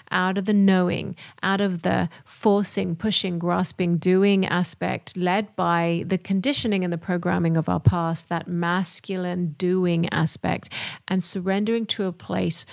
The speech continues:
of listening, to a place of feeling, to a space of vulnerability, softness, nurture, care.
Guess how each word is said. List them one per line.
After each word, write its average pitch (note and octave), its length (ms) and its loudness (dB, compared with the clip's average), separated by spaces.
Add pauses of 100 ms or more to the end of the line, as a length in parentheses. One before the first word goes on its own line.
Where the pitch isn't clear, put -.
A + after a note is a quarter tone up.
(200)
of E3 160 -2
listening, E3 800 0 (720)
to F3 140 -2
a - 20 0
place E3+ 300 0
of D#3+ 80 -6
feeling, D#3+ 640 -4 (280)
to F3 180 -6
a E3+ 100 -4
space - 560 2
of E3+ 80 0
vulnerability, E3 640 4
softness, - 580 0
nurture, E3+ 720 -2 (300)
care. D3+ 640 -6